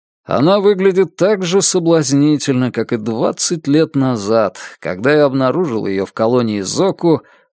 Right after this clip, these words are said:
и не смог устоять. Я осторожно вхожу в комнату и беру ее, опасаясь ловушки. Но ничего не происходит, и я зажав находку в кулаке, возвращаюсь в коридор.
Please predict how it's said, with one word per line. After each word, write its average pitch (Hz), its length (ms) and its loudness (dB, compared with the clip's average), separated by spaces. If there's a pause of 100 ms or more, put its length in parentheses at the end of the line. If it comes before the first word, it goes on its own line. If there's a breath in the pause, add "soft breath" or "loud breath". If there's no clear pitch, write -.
(100)
и 98 160 -4
не 170 180 -4
смог 131 540 0
устоять. 104 800 -4 (580)
Я 92 160 -2
осторожно 143 560 2
вхожу 147 320 0
в - 100 -8
комнату 143 640 0
и 135 140 4
беру 143 480 -2
ее, 107 540 -2 (340 soft breath)
опасаясь 143 640 0
ловушки. 147 720 -6 (560)
Но 117 340 -4
ничего 196 460 0
не 180 100 0
происходит, 147 840 0 (120)
и 123 120 0
я 120 420 0 (300)
зажав 117 460 0
находку 139 460 -2
в - 80 -8
кулаке, 110 640 -2 (360 soft breath)
возвращаюсь 139 1160 0
в - 60 -12
коридор. 98 600 -6